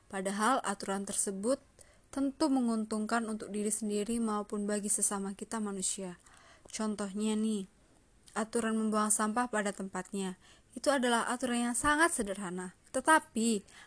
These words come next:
masih banyak sekali manusia yang melanggar. Karena pela-, perlakuan manusia yang melanggar itu, muncullah bencana alam seperti banjir, tanah longsor, dan lain sebagainya.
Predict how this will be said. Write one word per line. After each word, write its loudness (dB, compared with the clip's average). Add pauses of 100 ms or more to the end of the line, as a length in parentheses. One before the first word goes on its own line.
masih 2
banyak 4
sekali 4
manusia 0
yang -2
melanggar. -4 (320)
Karena -2
pela-, 0
perlakuan 2
manusia -2
yang -4
melanggar -4
itu, 0 (280)
muncullah 2
bencana -2
alam -2
seperti -6
banjir, -2
tanah -4
longsor, -4
dan -2
lain -4
sebagainya. -4